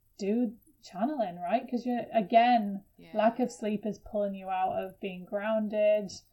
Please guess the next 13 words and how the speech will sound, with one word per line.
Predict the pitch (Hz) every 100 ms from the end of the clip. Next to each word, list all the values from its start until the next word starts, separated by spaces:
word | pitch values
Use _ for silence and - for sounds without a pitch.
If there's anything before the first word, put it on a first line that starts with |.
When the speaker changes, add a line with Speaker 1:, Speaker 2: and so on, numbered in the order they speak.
| _ -
Speaker 1:
and | 202
you | 196
wanna | 196 190
be | 202
in | 185
a | 185
grounded | 202 185 185 180
space | - 190 180
to | -
be | 190
able | 175 196
to | - - -
channel. | - 233 240 233 233 233 -